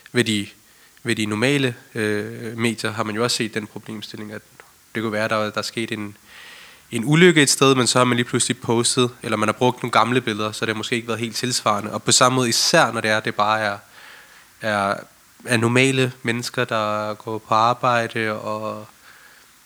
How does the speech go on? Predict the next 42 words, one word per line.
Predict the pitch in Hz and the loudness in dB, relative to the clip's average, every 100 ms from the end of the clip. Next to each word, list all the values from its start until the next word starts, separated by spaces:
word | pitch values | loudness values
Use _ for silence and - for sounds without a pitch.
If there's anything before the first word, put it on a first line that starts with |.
| _ _ 143 | _ _ -4
skal | 143 - 113 113 107 | -4 0 2 2 2
hente | 117 120 - | 0 -2 2
børnene | 127 123 117 | 4 4 0
fra | 117 120 | -6 -6
vuggestuen | 110 113 113 120 - 117 110 113 | -6 -8 -8 -10 -8 -8 -6 -8
eller | 110 110 | -8 -8
noget | 107 107 | -6 -6
andet, | 104 120 | -6 -6
eller | 113 107 | -6 -6
lige | 117 | -6
lave | 117 113 | -4 -2
aftensmaden | 107 110 - 117 120 110 | 0 -2 -4 -4 -4 -4
og | |
have | 110 | -4
den | - 123 | -4 -6
på | 117 | -6
bordet, | - 113 110 | -4 -4 -4
så | - | -4
er | |
det | 117 | -4
jo | |
ikke | 117 - | -4 -6
fordi, | 123 | -8
at | 117 110 | -8 -8
de | |
ligesom | 123 127 - 120 | -8 -6 -6 -6
tænker, | 117 107 | -6 -6
okay, | 110 113 | -6 -4
nu | 131 | -6
poster | 135 131 127 - | -2 -2 0 0
jeg | 117 | -2
det | 123 | -2
her, | 123 120 | -4 -4
og | 110 | -4
nu | 123 | -6
skal | - | -6
jeg | 123 | -6
forholde | 120 123 | -2 -2
mig | 120 | -2
til | 113 | -8
det | - 113 | -8 -4
her. | 113 | -4